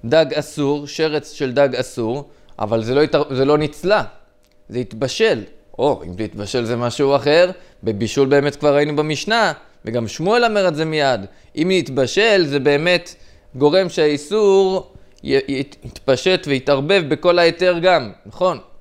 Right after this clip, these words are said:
אז זה מה שבדיוק היה שם, שזה התערבב על ידי בישול. אבל לעומת זאת, כשמדובר בצלייה, באמת האיסור לא מתפשט בשאר הבשר, אם זה לא דבר שומני. אז הוא אומר, ממשיך ואומר,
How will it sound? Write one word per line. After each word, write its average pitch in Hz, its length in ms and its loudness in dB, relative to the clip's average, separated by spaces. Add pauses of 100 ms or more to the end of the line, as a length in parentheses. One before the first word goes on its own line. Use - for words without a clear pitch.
(640)
אז 92 300 -12
זה 113 160 -6
מה 160 120 -4
שבדיוק 151 360 -2
היה 208 220 4
שם, 104 340 -10
שזה 104 220 -12
התערבב 127 420 -2
על 127 60 -2
ידי 135 200 0
בישול. 143 520 0 (440)
אבל 131 520 4
לעומת 120 480 -4
זאת, 113 360 -6
כשמדובר 104 460 -4
בצלייה, 185 680 0
באמת 185 580 -2
האיסור 170 500 2
לא 175 200 6
מתפשט 139 680 -2
בשאר 120 540 2 (500)
הבשר, 123 800 0 (120)
אם 113 100 -10
זה 104 120 -6
לא 117 320 0 (100)
דבר 101 240 -4
שומני. 95 440 -8 (2500)
אז 90 100 -12
הוא 98 80 -6
אומר, 139 140 0
ממשיך 120 440 0
ואומר, 113 460 0